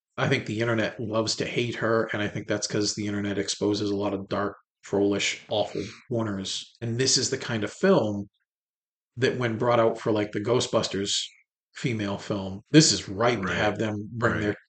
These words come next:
Speaker 1: tiki torches and scream, um, to the masses. I think she showed up to do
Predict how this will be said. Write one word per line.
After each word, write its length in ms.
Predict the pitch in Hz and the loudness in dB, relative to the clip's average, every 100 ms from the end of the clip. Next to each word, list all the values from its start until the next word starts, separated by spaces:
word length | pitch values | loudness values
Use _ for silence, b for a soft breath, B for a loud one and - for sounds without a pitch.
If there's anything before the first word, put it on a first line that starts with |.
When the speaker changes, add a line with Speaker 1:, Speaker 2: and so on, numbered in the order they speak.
| _ | _
Speaker 1:
tiki 300 | - 143 131 | -2 -2 -4
torches 580 | 113 113 101 104 98 - | -2 0 0 0 -2 -2
and 140 | 101 - | -2 2
scream, 540 | - 120 117 104 101 92 b b b b b | 2 0 -4 -4 -6 -10 b b b b b
um, 500 | 131 127 113 104 98 - | 4 6 6 2 -2 -2
to 80 | 139 | 2
the 80 | 110 | 4
masses. 640 | 131 202 - 104 101 - B B B B _ _ _ _ - - _ | 6 6 6 4 0 -2 B B B B _ _ _ _ -20 -20 _
I 100 | 156 | 2
think 220 | 151 269 | 2 2
she 180 | - 220 | 4 6
showed 300 | - 180 151 | 8 10 10
up 120 | 139 - | 8 2
to 140 | 120 | -2
do 420 | 120 131 123 113 | 2 2 2 -2